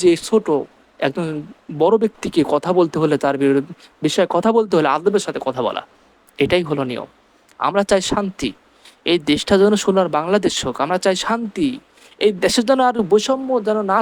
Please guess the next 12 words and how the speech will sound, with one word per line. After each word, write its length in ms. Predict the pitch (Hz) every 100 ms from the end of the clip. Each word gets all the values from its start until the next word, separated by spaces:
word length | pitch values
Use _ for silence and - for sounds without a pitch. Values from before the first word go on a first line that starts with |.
| 214
থাকে। 240 | 196 - - _ _ _ _ _ _ _ - 180 151
যত 200 | 220 - 233 185
বৈষম্য 340 | 214 240 247 220
আছে 120 | 190 175
সব 120 | - 269 196
দূর 120 | 240
করতে 240 | 269 233 220
হবে। 240 | 208 165 143 _ _ _ _ _ _ -
কাউকে 260 | 170 - 147
হিংসা 280 | 196 202 190 175
করে 120 | 156
কোনো 120 | 156